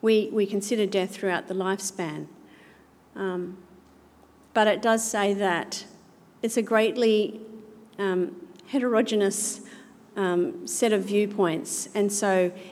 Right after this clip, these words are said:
every person should be given the opportunity to discuss what they specifically feel about their life and their meaning and what they would like to happen for the rest of their days.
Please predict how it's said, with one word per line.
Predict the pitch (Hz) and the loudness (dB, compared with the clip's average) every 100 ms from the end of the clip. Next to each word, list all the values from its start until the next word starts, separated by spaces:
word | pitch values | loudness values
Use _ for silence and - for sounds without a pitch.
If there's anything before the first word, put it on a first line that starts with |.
| - | 0
every | 240 226 220 | 0 2 0
person | 214 214 202 202 185 | 0 0 0 -2 -2
should | - 196 | -2 -2
be | 190 | 0
given | 190 190 | 0 0
the | 185 | 0
opportunity | 185 190 190 220 208 202 | -2 -4 -4 -2 0 0
to | 196 | 0
discuss | 175 - - 180 190 - - - - | -2 -4 -2 -2 -2 -6 -10 -20 -2
what | 202 - | 0 2
they | 202 | 2
specifically | 202 - 190 214 190 202 202 208 190 175 | 2 0 -2 -2 -2 -4 -2 0 2 0
feel | 175 - 220 185 170 - - - - | -2 -2 2 2 0 -6 -14 -18 -4
about | 202 202 185 180 - - - | -2 2 2 0 -6 -12 -2
their | 202 | 2
life | 202 190 185 185 - - | 4 2 0 -4 -12 -6
and | 190 180 175 180 - | -2 2 2 0 -2
their | 190 | 2
meaning | 190 190 190 190 - | 4 4 4 2 -2
and | 170 170 - - - | -4 -4 -8 -10 -4
what | - - | -2 0
they | 185 | 0
would | 185 | 0
like | 185 160 - - - - | -2 -6 -10 -20 -20 -10
to | 196 | -6
happen | 185 196 185 180 - - - | -6 -4 -4 -6 -10 -20 -12
for | 214 | -4
the | 202 | 0
rest | 196 196 208 | 0 -2 -6
of | |
their | 180 180 | -4 -4
days. | 180 170 160 - | -6 -8 -10 -14